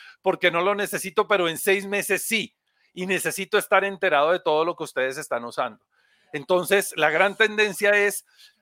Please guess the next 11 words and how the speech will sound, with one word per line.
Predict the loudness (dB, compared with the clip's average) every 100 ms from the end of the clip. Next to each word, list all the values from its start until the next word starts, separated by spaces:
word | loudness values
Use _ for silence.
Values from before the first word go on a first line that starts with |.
| -4
recopila | 2 4 4 2 -2 -4 -2 2 2
tus | 2 -4 -2
propias | -2 0 -2 0
bases | 0 0 -4
de | -2
datos, | -2 -4 -14 -10
pídeles | -4 2 4 6 4 2 0
permiso | 0 0 -2 -6 -6 -10
y | -10 -2
dales | 4 4 4 -2
contenido | 2 2 2 -2 -4 -4 -2 0 0